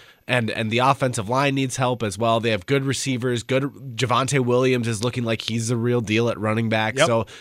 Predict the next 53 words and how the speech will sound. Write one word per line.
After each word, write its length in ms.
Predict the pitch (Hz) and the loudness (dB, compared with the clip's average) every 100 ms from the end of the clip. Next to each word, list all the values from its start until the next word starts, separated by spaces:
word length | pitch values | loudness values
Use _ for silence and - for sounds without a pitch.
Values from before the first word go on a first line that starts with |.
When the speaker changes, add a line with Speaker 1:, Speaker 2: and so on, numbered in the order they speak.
| - | -16
Speaker 1:
so 100 | 117 | -4
they'll 120 | 151 | 2
have 140 | 214 | 4
a 40 | 190 | 6
lot 220 | 151 180 | 6 4
of 60 | - | 2
talent 440 | - 139 156 131 | -2 0 0 -2
around 460 | 117 110 120 131 120 | -4 -2 -2 -2 -2
the 100 | 113 | -6
quarterback 460 | - 127 120 107 | -4 -2 -2 -4
on 80 | 107 | -4
the 100 | 104 | -6
offensive 520 | 101 113 113 110 98 | -2 -2 -2 -4 -4
end, 260 | 107 110 92 | -2 -2 -4
but 180 | 104 - | -8 -8
still 400 | - 127 131 113 - - | -2 2 2 2 -8 -8
need 160 | 127 117 | -4 -2
help 300 | 123 127 117 | 0 -2 -2
in 100 | 110 | -2
these 220 | 113 98 | -2 -2
different 320 | 120 113 107 | -4 -2 -4
areas. 580 | 104 139 113 98 92 - - - - _ - | -2 0 0 0 -4 -8 -14 -20 -20 _ -2
And 300 | 135 127 117 - | 2 2 0 -4
if 200 | 131 - | -6 -2
you, 140 | 139 165 | 0 0
but 160 | 139 | 0
if 80 | 135 | -2
you 100 | 135 | -4
can't 400 | - - 160 - | -2 0 0 0
get 240 | 120 147 | -2 -2
the 120 | - 117 | -2 0
guy 340 | 107 113 117 | 2 4 4
that 160 | 90 104 | 0 -2
you 180 | 113 | -2
want, 300 | 110 98 87 - | 0 0 -4 -4
or 140 | 98 | -4
one 220 | 95 131 | -2 0
of 80 | 147 | 0
the 80 | 120 | -4
two 260 | - 123 | -4 -4
guys, 380 | 107 107 87 85 | 0 0 0 -4
Russell 320 | 101 117 - | -4 -4 -4
Wilson 420 | 113 113 110 117 107 | -2 -2 -2 -4 -2
or 140 | 101 | -2
Aaron 260 | 101 107 95 | -2 -2 -2
Rodgers, 560 | 98 110 95 87 87 - - - | -2 -2 -2 -6 -8 -12 -14 0
then 220 | 127 120 - | 0 2 -4
why 300 | 92 107 127 | -4 0 2
not 240 | 131 127 | 0 -2
just 240 | 95 127 98 | -6 -6 -2
wait 320 | 101 113 - | 2 2 0
another 340 | 113 104 98 | -4 -2 -2
year 380 | 92 92 87 - | -2 -2 -4 -6